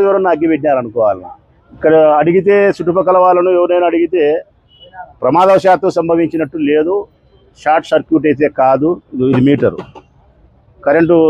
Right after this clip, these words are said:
విద్యుత్ షార్ట్ సర్క్యూట్ అయితే ఇ-, ఇది, ఇది డ్యామేజ్ కావాలా? కాదు. అది కాకుండా వేరేది ఏదైనా గ్యాస్ గీస్ అంటే ఏం లేదు, బాగానే ఉంది. మరి ఇంకా గ్యాస్ వలన ప్రమాదం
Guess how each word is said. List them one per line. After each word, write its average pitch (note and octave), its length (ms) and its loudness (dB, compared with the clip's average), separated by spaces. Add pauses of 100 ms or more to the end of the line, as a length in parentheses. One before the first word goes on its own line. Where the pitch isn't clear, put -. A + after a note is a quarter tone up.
(240)
విద్యుత్ C#3+ 340 -2
షార్ట్ D#3+ 220 0
సర్క్యూట్ D#3 320 -2
అయితే G3 160 2 (420)
ఇ-, C#3 140 -8
ఇది, D3 160 0
ఇది D3+ 100 0 (120)
డ్యామేజ్ D#3 360 2
కావాలా? A2+ 320 0 (1800)
కాదు. C#3+ 260 0 (1400)
అది E3+ 160 2
కాకుండా G3 360 2
వేరేది F#3+ 280 2
ఏదైనా F#3 240 2 (100)
గ్యాస్ E3 360 2
గీస్ E3 220 -2
అంటే G#3+ 100 -4 (120)
ఏం G#3+ 60 -4 (120)
లేదు, F3 180 0
బాగానే D3+ 320 2
ఉంది. A2 200 -8 (1000)
మరి E3 160 2
ఇంకా F3 120 4 (540)
గ్యాస్ C#3 360 0
వలన G3+ 180 2 (120)
ప్రమాదం F#3+ 300 2